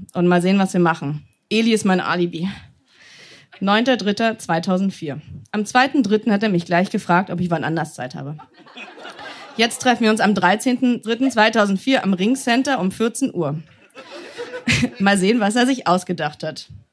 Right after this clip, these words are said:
Morgen fangen die Projekttage an und ich bin in einer Hip-Hop-Gruppe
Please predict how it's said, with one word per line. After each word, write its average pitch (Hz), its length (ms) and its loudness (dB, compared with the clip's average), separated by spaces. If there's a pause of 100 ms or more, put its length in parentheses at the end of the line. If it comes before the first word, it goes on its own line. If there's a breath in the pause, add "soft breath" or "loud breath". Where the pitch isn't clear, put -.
(160)
Morgen 247 280 2
fangen 226 240 0
die 220 120 -2
Projekttage 180 580 0
an 196 120 2
und 196 40 2
ich 196 100 -2
bin 190 120 -2
in 185 60 0
einer 175 120 2
Hip-Hop-Gruppe 190 800 0